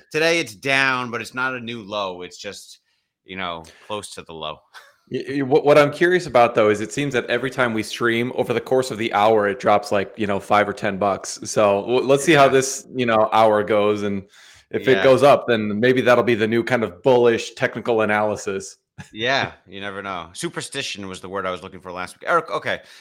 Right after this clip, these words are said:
Speaker 1: so we're doing this live on YouTube, on our YouTube channel for Good Soil Investment Management, and we're also doing it on Twitter Spaces live at the same time. I would encourage many more YouTubers who live stream to do it on Spaces at the same time. It's very easy.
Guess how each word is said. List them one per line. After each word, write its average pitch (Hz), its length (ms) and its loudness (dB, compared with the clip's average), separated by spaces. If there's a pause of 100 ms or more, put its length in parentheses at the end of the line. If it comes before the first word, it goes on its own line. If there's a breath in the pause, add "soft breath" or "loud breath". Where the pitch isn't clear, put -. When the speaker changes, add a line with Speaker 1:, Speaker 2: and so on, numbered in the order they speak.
Speaker 1:
so 151 160 -4
we're 160 100 -2
doing 170 240 -8
this 151 160 -6
live 156 360 0
on 139 240 -2
YouTube, 135 560 -12 (180)
on 117 60 -8
our 113 280 -4
YouTube 117 400 -16
channel 120 280 -12
for 110 100 -20
Good 113 180 -16
Soil 120 140 -14
Investment 110 520 -12
Management, 110 460 -12
and 110 140 -10
we're 110 60 -6
also 117 300 -8
doing 104 440 -10
it 101 240 -10 (160)
on 92 380 -10
Twitter 95 240 -14
Spaces 123 420 -10
live 113 260 -6
at 95 80 -20
the 98 60 -16
same 104 260 -10
time. 107 300 -10 (260 soft breath)
I 123 60 0
would 139 80 0
encourage 139 460 -4
many 139 160 -6
more 135 260 -4
YouTubers 127 1000 -8
who 117 120 -20 (160)
live 117 220 -6
stream 123 220 -14
to 104 200 -8
do 113 220 -14
it 110 40 -10
on 107 120 -10
Spaces 110 340 -12
at 98 80 -20
the - 80 -18
same 113 220 -12
time. 110 120 -10
It's 90 120 -16
very 110 320 -8
easy. 101 580 -12